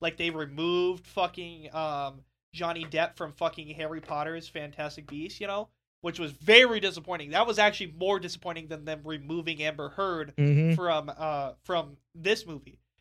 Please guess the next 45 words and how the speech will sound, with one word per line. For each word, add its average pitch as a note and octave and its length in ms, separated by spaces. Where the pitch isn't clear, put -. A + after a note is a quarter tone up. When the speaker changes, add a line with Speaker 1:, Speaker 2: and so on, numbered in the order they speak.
Speaker 1:
'Cause F#3+ 200
he C4 140
quite B3+ 340
literally A3 560
has A#3+ 360
to A3+ 100
still B3 420
be A3+ 420
in A#3 120
the A3+ 100
Fantastic A3 720
Beasts A3+ 300
movie, D3+ 400
but A3+ 120
with A3 140
just B3 160
a A3 40
different G#3+ 280
actor. G#3 400
Well, G3 140
they F#3+ 80
did G3+ 160
do G3 100
Mads D#3+ 320
Mikkelsen, D3+ 380
and B2+ 100
Mikkelsen D#3 460
played B2+ 240
a A#2+ 60
fantastic D3+ 880
job. C3+ 320
But D#3 220
still, G3 580
I F3+ 80
was F3 180
upset G3 400
'cause - 240
Depp G3+ 300
quite F#3 300
literally F#3 360
was D3+ 220
perfect E3+ 480
for D#3+ 80
the D3 100
role. C#3 240